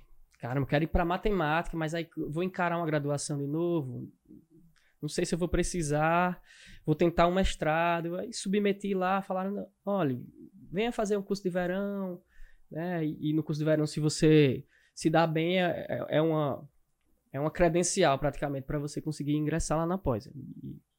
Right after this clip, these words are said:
e aí eu me empolguei, comprei passagem, a-, aluguei um quartinho perto do,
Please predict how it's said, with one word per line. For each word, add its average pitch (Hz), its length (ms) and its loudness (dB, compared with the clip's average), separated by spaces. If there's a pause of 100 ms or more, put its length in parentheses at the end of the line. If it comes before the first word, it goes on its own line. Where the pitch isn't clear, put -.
e 117 80 -6
aí 117 260 -2
eu 127 260 -2 (380)
me 131 80 2
empolguei, 151 960 4 (1040)
comprei 139 360 -2
passagem, 131 1500 -2
a-, - 300 -10
aluguei 135 380 -2
um 135 40 -4
quartinho 135 800 -2
perto 135 460 -2
do, 120 280 -6